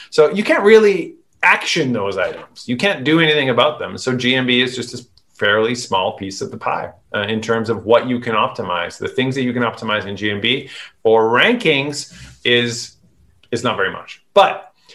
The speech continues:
you must, and I highly encourage everyone to really focus on building out a fantastic G M B listing. Whether or not those things that you add, adding photos,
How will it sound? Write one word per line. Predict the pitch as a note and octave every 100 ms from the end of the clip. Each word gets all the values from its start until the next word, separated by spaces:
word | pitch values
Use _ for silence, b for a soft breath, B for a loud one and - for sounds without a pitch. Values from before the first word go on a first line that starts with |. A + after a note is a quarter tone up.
| b b b _ _ -
you | C3 D#3 D#3 D#3 D#3 - _ _ -
must, | C3+ C3+ E3+ E3+ - - -
and | B2+ G#2+
I | A#2
highly | A2+ - F3 F3 E3+
encourage | C#3+ C3 B2 A#2 A2+ -
everyone | E3+ F3+ E3 C3 A#2 A2+ A2
to | - A#2 A2 G#2+ -
really | G#2 A#2+ D3+ G#3+
focus | A#3 - C3 C3 B2+ A#2
on | G#2+ G#2+ G#2
building | A#2+ A#2+ C3
out | A#2
a | A2
fantastic | - - A2 A#2 A2+ G2+ F#2+ F#2
G | G#2
M | G2
B | F#2
listing. | G2 A#2 - E2 D#2+ B B B
Whether | A#2 C#3 F3+
or | F3+
not | E3 D#3 D3+ - b b b -
those | A2 C3 C3+ C3+ C3+ C3 - _ _ -
things | D#3 D#3+
that | C#3 A#2+
you | B2+
add, | - C3+ A#2 -
adding | A#2 C#3 C3
photos, | C3 - C3 C3+ A#2+ G#2 G2+ -